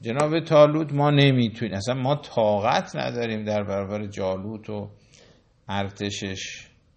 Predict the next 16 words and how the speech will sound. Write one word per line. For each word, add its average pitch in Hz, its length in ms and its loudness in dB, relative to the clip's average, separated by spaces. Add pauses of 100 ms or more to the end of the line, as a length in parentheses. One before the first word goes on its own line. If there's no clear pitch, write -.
(1000)
بخوایم 95 480 -6
بجنگیم. 82 1000 -12
یعنی 92 180 -10
وقتی 98 420 -8 (100)
قدرت 95 460 -6
دشمن 87 560 -12
رو 87 140 -16
دیدند 107 800 -10 (720)
ویروس 98 320 -8 (100)
ترس 107 300 -2 (100)
وارد 90 380 -10
جانشون 127 520 -8
شد، 143 240 -6
فرو 104 420 -6
ریختن. 80 600 -12
خیلی 98 480 -12